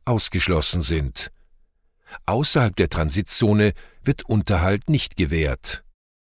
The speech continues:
Alle illegalen Einwanderer, Flüchtlinge und Asylbewerber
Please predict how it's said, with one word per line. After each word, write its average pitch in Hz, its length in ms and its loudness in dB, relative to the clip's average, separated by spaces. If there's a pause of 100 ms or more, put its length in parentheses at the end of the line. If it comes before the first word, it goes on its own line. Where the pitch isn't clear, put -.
(640)
Alle 135 380 2
illegalen 107 680 2
Einwanderer, 123 840 2 (100)
Flüchtlinge 113 760 0
und - 240 -2
Asylbewerber 98 920 0